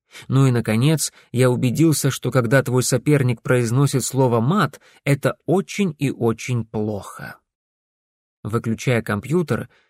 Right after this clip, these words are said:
я отнюдь не льстил себя надеждой, будто отныне я смогу соперничать с Майки. Я даже не запомнил все правила, которые оказались на редкость запутанными.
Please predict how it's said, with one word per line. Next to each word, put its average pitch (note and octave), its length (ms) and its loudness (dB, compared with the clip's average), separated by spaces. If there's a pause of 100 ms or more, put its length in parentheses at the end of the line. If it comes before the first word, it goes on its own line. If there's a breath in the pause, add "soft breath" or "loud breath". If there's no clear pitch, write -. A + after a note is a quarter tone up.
(140)
я F#3+ 220 0
отнюдь G3+ 380 0
не G3 140 2
льстил A3 300 -4
себя A#2+ 280 0
надеждой, A#2+ 540 0
будто A#2 360 0
отныне D3 560 2
я B2 140 2
смогу B2 360 -2
соперничать A#2+ 640 -2
с - 100 -4
Майки. A#2 640 -4 (420 loud breath)
Я A#2 180 2
даже D3 220 4
не D#3 120 6
запомнил E3+ 440 2
все E3+ 200 -2
правила, D3 500 0
которые A#2+ 380 0
оказались B2 540 0
на C3 140 2
редкость B2+ 420 0
запутанными. G#2 920 -4